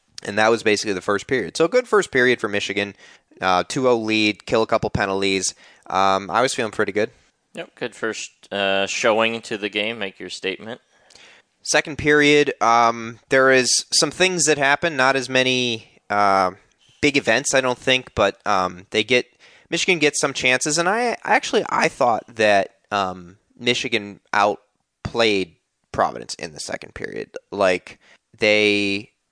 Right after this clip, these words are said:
Speaker 1: you know, shots were, I think, even after one. It was about seven to seven. And then Michigan, I think, had twenty-four after the second, and, and Providence was still in the mid-teens. And so, um, they played really well. They, they didn't get a goal until late.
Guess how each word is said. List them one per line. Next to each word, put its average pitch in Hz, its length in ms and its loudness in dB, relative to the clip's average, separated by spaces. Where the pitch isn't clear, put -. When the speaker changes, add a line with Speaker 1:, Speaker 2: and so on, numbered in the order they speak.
Speaker 1:
you 113 160 -2
know, 104 180 -2
shots 170 380 0
were, 165 60 -2
I 147 40 0
think, - 180 -14
even 113 440 -6
after 101 380 -2
one. 87 260 -4
It 87 40 -6
was 87 40 -8
about 90 200 -2
seven 101 240 -2
to 92 60 -6
seven. 80 380 -6
And 92 180 -6
then 90 180 -8
Michigan, 104 440 -4
I 90 60 -4
think, - 220 -14
had 92 160 -10
twenty-four 95 720 -8
after - 220 -8
the - 100 -16
second, 90 380 -8
and, 85 240 -12
and 85 160 -12
Providence 95 480 -2
was 85 180 -10
still 90 340 -4
in 87 100 -8
the 85 60 -14
mid-teens. 85 600 -12
And 85 140 -18
so, 87 300 -4
um, 85 420 -4
they 117 380 2
played 151 460 -2
really 131 280 2
well. 101 260 4
They, 101 120 0
they 107 200 -4
didn't 135 400 -2
get 117 160 0
a 101 40 -6
goal 90 280 0
until 80 240 -10
late. 82 300 -4